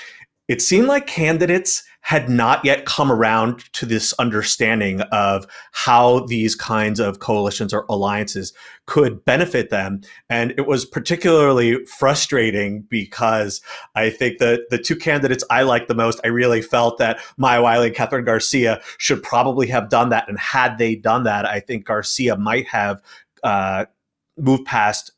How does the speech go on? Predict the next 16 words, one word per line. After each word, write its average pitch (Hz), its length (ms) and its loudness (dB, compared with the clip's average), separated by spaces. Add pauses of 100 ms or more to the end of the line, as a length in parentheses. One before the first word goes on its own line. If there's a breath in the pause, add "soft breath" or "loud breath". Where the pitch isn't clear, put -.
uh, 110 180 -2
Eric 104 280 0
Adams 123 540 0
in 101 140 -6
the 98 320 -8
final 107 400 -2
set 95 240 -4
of 87 80 -16
tabulations. 101 920 -4 (480 loud breath)
So 170 480 2
I'm 175 260 -2
curious 247 360 -2
to 196 100 -6
see, 185 440 -4 (280)
uh, 127 140 2
uh, - 180 -4